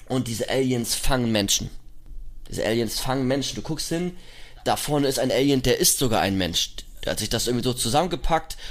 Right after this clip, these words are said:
Oh, der hat Fleisch, aber scheinbar ist es ein Mensch. Ähm, du siehst andere Aliens, die laufen weiter und, ähm, haben an einem, an einer Leine zwei kleine Kinder.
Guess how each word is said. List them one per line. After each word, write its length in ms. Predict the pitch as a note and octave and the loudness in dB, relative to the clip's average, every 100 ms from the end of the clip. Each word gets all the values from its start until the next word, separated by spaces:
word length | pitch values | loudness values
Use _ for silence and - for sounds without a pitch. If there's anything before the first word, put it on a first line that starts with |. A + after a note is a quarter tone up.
| - | 0
Oh, 140 | A#2 | 2
der 80 | A#2 | 2
hat 100 | A#2+ | 0
Fleisch, 400 | - C3 F3+ - | 2 6 6 4
aber 140 | B2+ | 0
scheinbar 360 | - D3 D3+ C#3+ | 2 4 4 2
ist 100 | B2+ | 0
es 100 | B2 | 0
ein 180 | - G#2+ | 0 2
Mensch. 380 | G#2 G2 - - - - - - - | 0 0 -4 -4 -12 -14 -12 -6 -2
Ähm, 260 | G#2 G2 | 0 0
du 80 | G#2 | -2
siehst 280 | G#2+ A#2+ - | -2 -2 0
andere 360 | C#3 C#3+ B2 A2+ | 2 2 2 2
Aliens, 440 | C3 C3 B2+ B2+ | 4 4 2 -2
die 100 | A#2 | 0
laufen 360 | B2 B2+ B2+ A#2+ | 2 2 0 2
weiter 520 | C3+ C3+ C#3 A#2+ - | 2 2 0 0 -2
und, 340 | G#2 G#2+ - - | -2 -4 -4 -4
ähm, 300 | G2+ F#2+ F#2+ - - - - | -2 -2 -4 -8 -12 -12 -4
haben 320 | A#2+ B2 A#2+ | 0 2 2
an 80 | F2 | 2
einem, 600 | G#2+ G2+ F#2+ F#2+ F2+ - | 2 2 0 0 -2 -4
an 160 | G2+ B1+ | -2 0
einer 200 | G#2 G#2 | 0 2
Leine 540 | G#2 C3 C#3 C3 A#2+ - - - - | 2 4 6 4 2 -4 -14 -12 -4
zwei 240 | - A#2 | 2 2
kleine 280 | - A2 G#2+ | 4 4 6
Kinder. 440 | - A#2+ G#2 F2 | 6 6 4 4